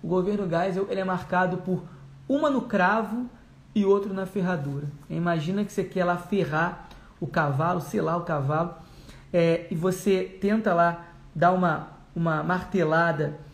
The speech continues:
é, no prego, no cravo. Às vezes você acerta naquele esforço, às vezes você erra e bate na ferradura. Bom,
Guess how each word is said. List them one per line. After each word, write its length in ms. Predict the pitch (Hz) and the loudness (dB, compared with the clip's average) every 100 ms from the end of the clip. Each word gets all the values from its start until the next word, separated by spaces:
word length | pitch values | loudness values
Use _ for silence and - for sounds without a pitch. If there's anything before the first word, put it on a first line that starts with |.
| - - | -20 -4
é, 300 | 165 156 156 175 | 0 2 2 0
no 240 | 175 190 | 0 0
prego, 520 | 185 170 180 214 233 - - | 0 2 2 2 -2 -8 -6
no 100 | - | -2
cravo. 540 | 165 - 156 165 196 233 - - | -2 2 2 4 0 -4 -8 -2
Às 140 | 262 | 0
vezes 260 | 156 175 160 | 2 0 0
você 300 | 175 180 202 | -4 0 -2
acerta 560 | 202 202 214 240 277 - | 0 2 0 0 -4 -4
naquele 280 | 170 156 170 | -6 -4 -4
esforço, 400 | 180 - 214 240 | -4 0 0 0
às 80 | 196 | -2
vezes 180 | 220 196 | -2 -2
você 300 | 214 - 196 | -4 2 2
erra 240 | 214 226 | 4 2
e 40 | |
bate 540 | 208 175 180 180 208 196 - - - | 2 2 2 0 -6 -8 -12 -14 -4
na 180 | 190 190 | -2 0
ferradura. 580 | 185 175 190 143 139 | 0 2 2 0 -2
Bom, 300 | 160 208 147 | 2 2 2